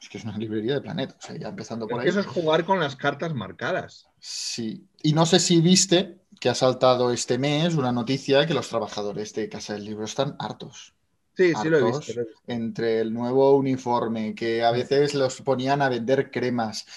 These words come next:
Speaker 1: y sobre todo, que esto es una cosa que yo he notado mucho, que cada vez tienen menos fondo. Y cuando digo menos fondo,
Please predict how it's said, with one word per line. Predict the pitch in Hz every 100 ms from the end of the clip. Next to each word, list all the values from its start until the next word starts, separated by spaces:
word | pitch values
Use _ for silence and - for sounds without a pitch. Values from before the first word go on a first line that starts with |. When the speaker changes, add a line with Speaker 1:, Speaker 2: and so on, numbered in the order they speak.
| - _
Speaker 1:
y | 147 143
sobre | - 175 180 165
todo, | - 131 120 120 - _
que | 127
esto | 127 - 120
es |
una | 123 117
cosa | 113 - 107
que | 113 113
yo | 143
he | 131
notado | 110 113 131 120
mucho, | 107 104 98 - 113 139 _ - - _
que | 117
cada | - 139 139
vez | 139
tienen | - 135 139 127
menos | 127 135 131
fondo. | - - 131 110 98 98 -
Y | 131
cuando | 127 123 117
digo | 120 170 196
menos | 160 123 -
fondo, | - 131 127 117 120 208